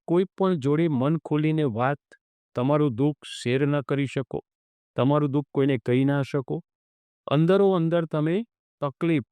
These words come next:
પીડા ભોગવતા રહો, આવું બની શકે. જો તમારા જન્મના ગ્રહો સ-, સાનુકૂળતા હોય તો આમાં તમને રાહત રહે,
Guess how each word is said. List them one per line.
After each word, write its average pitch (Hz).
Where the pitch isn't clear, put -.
પીડા 139
ભોગવતા 120
રહો, 139
આવું 135
બની 139
શકે. 147
જો 127
તમારા 170
જન્મના 147
ગ્રહો 139
સ-, 117
સાનુકૂળતા 131
હોય 127
તો 131
આમાં 120
તમને 131
રાહત 110
રહે, 127